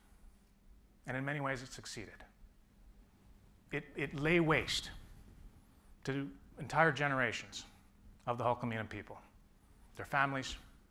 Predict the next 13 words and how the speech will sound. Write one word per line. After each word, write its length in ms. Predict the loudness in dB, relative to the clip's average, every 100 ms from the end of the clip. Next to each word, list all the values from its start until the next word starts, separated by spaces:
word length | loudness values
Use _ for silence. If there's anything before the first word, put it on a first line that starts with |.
| -20 -20 -20 -20 -20 -20 -12
and 60 |
their 60 | -10
children, 420 | -4 -2 -2 -6 -10 -20 -20 -20 -20 -20 -20 -20 -20 -20 -20 -20 -20 -20 -20 -20 -20 -20 -20 -20
their 80 | -8
culture, 320 | -4 -4 -6 -16 -20 -20 -20 -20 -20 -20 -20 -20 -20 -20 -20 -20 -14
until 420 | -4 0 2 2 -2 -8
it 80 | -8
was 100 | 0
finally 260 | 4 4 4
closed 540 | 4 4 4 0 -8 -14 -20 -12 -10 -8 -8
in 100 | -6
nineteen 280 | -6 -8 -6
seventy-five. 520 | -6 -6 -10 -10